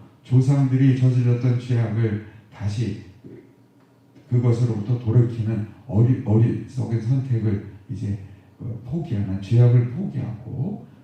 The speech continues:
이제 하나님 앞에 회개하고 문제를 바로잡는 데 최선을 다했던 아름다운 모습을 보게 되죠. 근데 문제는 여기 있었습니다.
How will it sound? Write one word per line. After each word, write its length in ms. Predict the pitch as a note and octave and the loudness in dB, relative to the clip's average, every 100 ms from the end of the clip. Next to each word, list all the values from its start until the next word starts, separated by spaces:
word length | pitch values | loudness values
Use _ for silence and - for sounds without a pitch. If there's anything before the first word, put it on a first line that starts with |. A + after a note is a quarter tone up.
| - | -6
이제 240 | C3 C#3+ | 0 2
하나님 420 | B2+ D#3+ D3+ C#3+ C3 | 2 2 0 2 2
앞에 460 | B2 - C3 - - - - | 0 2 2 0 -6 -14 -8
회개하고 1000 | A3+ G3+ D3 G2 - C#3 A2 G3 G#3 - - _ | -6 -2 -2 -2 -4 -6 -2 -2 -4 -8 -20 _
문제를 520 | A2 B2+ A#2+ A#2 A2+ | 0 2 4 2 2
바로잡는 640 | A2 A2+ G#2 G2+ G2+ F#2+ F#2+ | -2 -4 -2 -2 -2 -4 -2
데 340 | B2+ G#3+ - - - | -2 -2 -8 -18 -20
최선을 560 | - A#3+ G#3 A3 G#3 C#3+ | -16 -12 -8 -6 -2 -4
다했던 640 | E2+ - A#2+ D3+ F3+ - - | -4 -6 -2 -2 -2 -10 -18
아름다운 600 | - G2+ G#2 G2+ G2+ G2 | -8 -6 -4 -4 -4 -6
모습을 380 | F2+ F2+ F#2+ B2 | -8 -10 -4 -4
보게 260 | G#2 - G#2 | -4 -8 -10
되죠. 360 | A2+ A2 - - - _ _ _ _ _ - _ _ | -12 -16 -18 -20 -20 _ _ _ _ _ -20 _ _
근데 240 | D#3+ G3 G#3 - - | -2 0 0 -4 -16
문제는 480 | A#2+ D#3 D#3 F#3 G3 | -2 0 2 2 6
여기 180 | C#3+ C#3+ | 6 6
있었습니다. 760 | D#3 C3 - G#2 G2+ - - | 4 0 -2 -6 -8 -8 -12